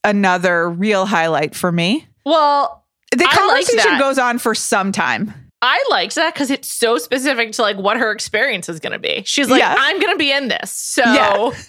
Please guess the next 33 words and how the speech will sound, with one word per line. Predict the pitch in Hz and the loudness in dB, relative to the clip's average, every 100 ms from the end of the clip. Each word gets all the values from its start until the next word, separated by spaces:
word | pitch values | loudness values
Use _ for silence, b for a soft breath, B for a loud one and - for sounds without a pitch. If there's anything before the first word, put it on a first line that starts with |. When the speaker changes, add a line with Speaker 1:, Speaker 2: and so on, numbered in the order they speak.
| _ - | _ -6
Speaker 2:
<laughs> | 480 - - 605 659 571 494 | -6 -8 -4 -2 0 0 2
Speaker 1:
But | 339 | 2
it's | 339 | 2
Speaker 2:
she's | - | 2
Speaker 1:
like | 320 254 | 0 2
Speaker 2:
very | 269 269 | 2 2
Speaker 1:
she's | 262 330 | 2 2
Speaker 2:
specific. | 247 | 0
Speaker 1:
driving, | 226 277 277 302 359 359 311 | 0 2 2 2 0 0 0
she's | 277 311 240 | 0 -2 -2
being | 302 302 | -2 0
driven | 226 247 262 262 | 0 0 0 0
away, | 240 214 180 170 165 | 0 0 0 0 0
and | 226 233 | -2 -2
the, | 214 | -2
like, | 233 220 | -2 -2
car | - 269 254 247 | -2 -2 0 -2
comes | 269 240 208 | -2 -4 -2
back | 220 185 - | 0 0 -2
for | 208 | -4
her | 202 196 | -2 -2
to | |
be | 190 190 | 0 0
like, | 185 | -2
"So | 185 | -2
we | 233 | 0
need | 240 254 240 | 0 0 0
to | 285 202 | -2 0
add | 208 208 | 0 0
a | |
little | 208 196 196 190 | 0 0 0 0
more | 180 175 | 0 0
water." | 165 156 - 131 | 0 -2 -2 -6